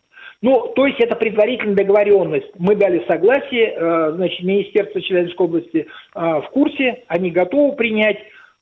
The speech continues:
если ничего не изменится. Если, конечно, будет ситуация ухудшаться и так далее, мы будем по ходу принимать определённые решения. Потом, очень сложная ситуация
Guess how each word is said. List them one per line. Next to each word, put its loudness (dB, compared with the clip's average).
если 0
ничего 0
не -2
изменится. -8
Если, -4
конечно, 0
будет 4
ситуация -2
ухудшаться -2
и -6
так -6
далее, 0
мы -4
будем -2
по -4
ходу -6
принимать -4
определённые -8
решения. -10
Потом, -2
очень -4
сложная -2
ситуация -2